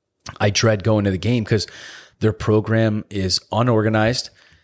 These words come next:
They don't have a good schedule. Um, they are undisciplined, and, you know, it's kinda nice you can get, like, the players in that probably won't get as much playing time. But as a coach, fifty-six nothing, that, that actually doesn't feel good.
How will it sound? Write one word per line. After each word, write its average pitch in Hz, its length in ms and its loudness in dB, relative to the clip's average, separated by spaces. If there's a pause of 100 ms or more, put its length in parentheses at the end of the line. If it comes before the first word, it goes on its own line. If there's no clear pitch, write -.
(260)
They 101 200 0
don't 113 240 2
have 117 160 2
a - 20 -4
good 127 180 0
schedule. 104 560 0 (400)
Um, 95 640 2
they 104 340 0
are 98 220 0
undisciplined, 107 880 0 (100)
and, 95 560 -2
you 127 260 -2
know, 117 120 4
it's - 100 -2
kinda 143 220 0
nice 123 280 0
you 117 60 -4
can 117 100 -4
get, 110 220 0
like, 104 140 -2
the 101 80 -4
players 104 440 0
in 107 160 0
that 92 160 -4
probably 95 560 -6
won't 90 300 -6
get 101 120 -2
as 104 120 0
much 120 240 -4
playing 131 240 0
time. 156 300 0 (380)
But 110 380 0 (240)
as 123 180 2
a 131 60 2
coach, - 320 0
fifty-six - 560 -2
nothing, 170 540 -2
that, 123 260 -2
that 120 300 -2
actually 107 300 -2
doesn't 85 320 -6
feel 78 140 -8
good. 71 220 -12